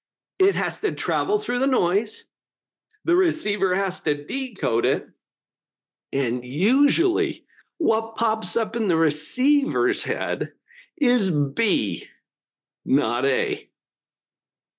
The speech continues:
Why? Because maybe they don't have a good decoder. Maybe you didn't quite articulate it well. That's a problem with encoding. Or maybe there's a lot of noise that got in the way.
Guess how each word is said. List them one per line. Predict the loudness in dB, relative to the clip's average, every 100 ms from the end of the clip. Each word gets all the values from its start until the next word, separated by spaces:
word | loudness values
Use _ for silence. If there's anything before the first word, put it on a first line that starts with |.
| _ _
Why? | -4 -2 0 0 -2 -2 -6 _ _ _ _ _ _ _ _ -14
Because | -10 -2 -2 2
maybe | 2 4
they | 2 2
don't | 0 -2 -2
have | -2 -2
a |
good | 0 0 0
decoder. | -4 -2 -2 0 0 -2 -8 -20 -20 -6
Maybe | 0 2 0
you | 0 0 -2 -6
didn't | 0 2 2 -4 -4
quite | 0 0 0
articulate | -2 -2 -4 -2 0 2 2 0
it | 0
well. | 0 0 -2 -8 _ _ _ _ _ _ _ _ _ _ -4
That's | 0
a | -2
problem | 0 0 2 2 2
with | 0 -2
encoding. | 0 2 2 2 -2 2 2 2 -2 -10 -18 -6
Or | -2
maybe | 2 2 4
there's | 2 2
a | 4
lot | 4 4
of | 2
noise | 2 4 4 2 0
that | 0 0
got | 0 0 0
in | 0
the | 0
way. | 0 0 -2 -6